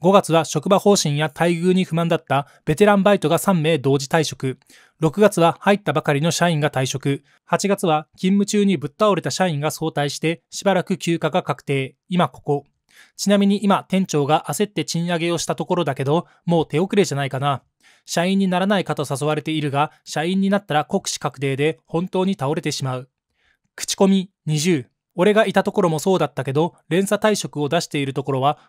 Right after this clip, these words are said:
過去に何度も起こしている場合が多い。誰でもできる仕事じゃないのに、教える人材がどんどん足りなくなって最後はどん詰まり。二ヶ月後に辞めますと宣言して、新しい人を入れて引き継いでいる途中に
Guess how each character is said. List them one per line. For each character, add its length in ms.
過 120
去 120
に 200
何 220
度 100
も 160
起 80
こ 120
し 80
て 100
い 80
る 80
場 140
合 100
が 140
多 180
い。 160
誰 200
で 100
も 100
で 120
き 100
る 60
仕 120
事 160
じ 80
ゃ 40
な 100
い 60
の 100
に、 200
教 220
え 40
る 80
人 200
材 180
が 120
ど 140
ん 60
ど 120
ん 60
足 120
り 80
な 100
く 80
な 100
っ 80
て 160
最 240
後 80
は 80
ど 120
ん 40
詰 160
ま 80
り。 180
二 80
ヶ 100
月 200
後 120
に 160
辞 120
め 100
ま 120
す 80
と 80
宣 220
言 180
し 80
て、 240
新 260
し 180
い 40
人 240
を 80
入 60
れ 80
て 100
引 60
き 140
継 120
い 80
で 100
い 60
る 80
途 120
中 180
に 200